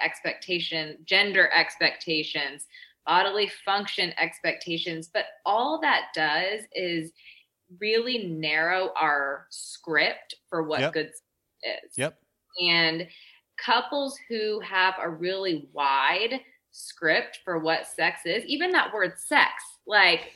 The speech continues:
Speaker 1: does
Speaker 2: <laughs>
Speaker 1: sex have to mean P V intercourse?
Speaker 2: Right.
Speaker 1: No,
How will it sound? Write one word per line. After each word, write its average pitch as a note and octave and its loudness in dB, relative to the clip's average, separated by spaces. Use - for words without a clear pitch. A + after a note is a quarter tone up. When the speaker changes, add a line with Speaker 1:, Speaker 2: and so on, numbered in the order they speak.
Speaker 1:
does A#3 4
Speaker 2:
<laughs> A#3+ -6
Speaker 1:
sex C#4+ 4
have A#3 4
to C4+ 0
mean A3+ 2
P A3+ -4
V A3 -2
intercourse? C4 2
Speaker 2:
Right. D3+ 2
Speaker 1:
No, G#3 8